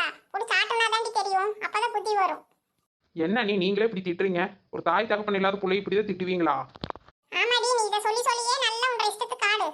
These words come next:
Speaker 1: சரியா? நான் ஏதோ தாய் இல்லாத புள்ளையேன்னு சொல்லி, நான் வந்த நாள்ல இருந்து செல்லம் கொடுத்து உன்னை வளர்த்திட்டு, இப்ப பாரு, நீ பண்றதுக்கெல்லாம் நான் தான் ஏச்சு பேச்சு வாங்கிட்டு கிடக்குற எல்லாத்துக்கிட்டையும்.
Speaker 2: சரி, சரி,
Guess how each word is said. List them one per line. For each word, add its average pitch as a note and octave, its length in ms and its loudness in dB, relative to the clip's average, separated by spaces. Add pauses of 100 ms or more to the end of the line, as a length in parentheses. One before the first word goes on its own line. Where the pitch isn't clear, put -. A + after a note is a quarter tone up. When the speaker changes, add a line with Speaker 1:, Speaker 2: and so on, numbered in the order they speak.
(100)
Speaker 1:
சரியா? A4 260 2 (520)
நான் G#4+ 240 0
ஏதோ B4 180 2
தாய் A4+ 300 4
இல்லாத A4+ 260 2
புள்ளையேன்னு A4 400 2
சொல்லி, A4 220 2 (440)
நான் A4 220 2
வந்த G#4 240 0
நாள்ல A4 220 2
இருந்து B4 240 0
செல்லம் G#4+ 220 0
கொடுத்து G#4+ 240 -2
உன்னை G#4+ 180 2
வளர்த்திட்டு, G#4 400 -2 (320)
இப்ப F#4 180 0
பாரு, B4+ 240 2 (240)
நீ G4 160 2
பண்றதுக்கெல்லாம் B4 540 2
நான் A4 180 2
தான் A4+ 100 4
ஏச்சு A4 240 -2
பேச்சு A4 220 0
வாங்கிட்டு G4+ 260 -2
கிடக்குற F#4 300 0
எல்லாத்துக்கிட்டையும். F#4 560 -4 (840)
Speaker 2:
சரி, F3+ 200 -2
சரி, A3+ 120 0